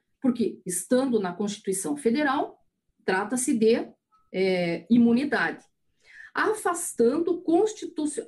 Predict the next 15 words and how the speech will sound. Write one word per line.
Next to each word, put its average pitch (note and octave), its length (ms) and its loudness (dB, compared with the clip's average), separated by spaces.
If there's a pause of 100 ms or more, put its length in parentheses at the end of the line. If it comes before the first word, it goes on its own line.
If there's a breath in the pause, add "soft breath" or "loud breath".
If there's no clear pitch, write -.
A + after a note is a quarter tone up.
(300)
afastando B3 600 -2
constitucionalmente C#4 1200 0
a B3 180 -2
incidência D#4 640 0
do A#3 140 0
I B3 60 2
C A#3 140 0
M G#3+ 140 2
S A3+ 220 2
nas A#3 160 6
operações A#3 720 2
interestaduais A#3+ 840 2
com A#3 180 2
esses A3 260 2
produtos. - 640 -2